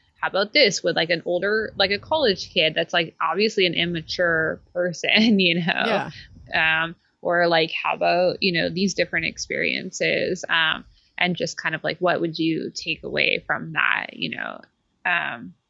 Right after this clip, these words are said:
Speaker 2: Yeah.
Speaker 1: and that's kind of what it boils down to.
Speaker 2: Mm.
Speaker 1: You know?
Speaker 2: Yeah, it's a good question. I mean,
Speaker 1: Mm-hmm.
Speaker 2: they do seem obsessed with it, but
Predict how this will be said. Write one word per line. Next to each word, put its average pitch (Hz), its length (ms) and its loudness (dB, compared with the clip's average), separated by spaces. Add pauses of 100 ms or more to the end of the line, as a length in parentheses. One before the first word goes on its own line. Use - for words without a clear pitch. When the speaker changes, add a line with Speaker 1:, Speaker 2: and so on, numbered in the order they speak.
(180)
Speaker 2:
Yeah. 156 260 -8
Speaker 1:
and 165 140 -20
that's - 320 -12 (200)
kind - 100 -18
of - 40 -18
what - 80 -16
it - 140 -16
boils - 340 -8
down - 360 -2
to. 64 380 -6 (440)
Speaker 2:
Mm. 180 220 -6 (840)
Speaker 1:
You 151 100 -14
know? 143 220 -10
Speaker 2:
Yeah, 254 240 4
it's 240 160 -2
a 277 60 2
good 269 140 0
question. 202 420 0 (260)
I 185 100 -6
mean, 180 300 -2
Speaker 1:
Mm-hmm. - 1160 -16
Speaker 2:
they 175 140 -4
do 180 180 -2
seem 165 220 -4
obsessed 156 360 -8
with 147 120 -14
it, - 220 -14
but - 180 -10